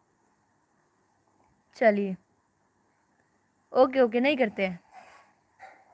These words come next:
अब बता दो मेरे को कि which of the following enzyme takes place in protein digestion? स्टमक के अंदर कौन से एंजाइम होते हैं जो प्रोटीन डाइजेशन करते हैं? लाइपेज, सेलुलोज,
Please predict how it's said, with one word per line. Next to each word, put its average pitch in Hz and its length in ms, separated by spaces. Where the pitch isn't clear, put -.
अब 285 180
बता 311 280
दो 285 180
मेरे 285 160
को 311 200
कि 349 220
which 339 240
of 349 140
the 359 140
following 302 300
enzyme 262 440
takes 285 240
place 311 340
in 320 160
protein 285 440
digestion? 233 500
स्टमक 320 380
के 359 80
अंदर 349 200
कौन 311 260
से 370 140
एंजाइम 302 380
होते 254 320
हैं 262 160
जो 302 120
प्रोटीन 302 320
डाइजेशन 262 360
करते 233 280
हैं? 214 60
लाइपेज, 226 500
सेलुलोज, 240 580